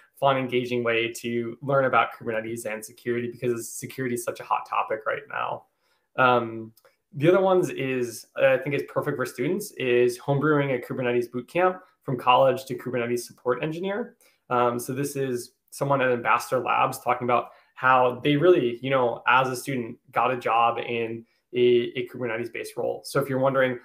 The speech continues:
what a potential pathway into a Kubernetes career could look like, I think that's a great session, um, for you. And then the last one is, uh, We're Marketers. If we can learn distributed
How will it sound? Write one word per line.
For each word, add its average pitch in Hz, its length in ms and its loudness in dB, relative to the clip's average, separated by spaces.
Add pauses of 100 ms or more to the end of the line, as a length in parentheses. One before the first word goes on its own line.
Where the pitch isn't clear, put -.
(200)
what 127 300 4
a 123 40 -8
potential 120 440 -2
pathway 117 720 0
into 123 600 0
a 123 40 -2
Kubernetes 123 460 -4
career 120 240 -2
could 107 140 -6
look 120 160 -4
like, 165 260 2 (180)
I 123 60 -4
think 123 220 -4
that's 110 320 0
a - 20 -10
great 110 280 -6
session, 110 500 -10 (240)
um, 107 420 -2
for 110 140 -6
you. 147 420 0 (580)
And 131 140 2
then 123 520 2 (760)
the 147 100 0
last 131 320 6
one 135 400 2
is, 131 520 0 (400)
uh, 123 300 8
We're 143 120 4
Marketers. 139 640 4
If - 100 -8
we 131 80 -4
can 139 100 -2
learn 135 160 0
distributed 120 680 -2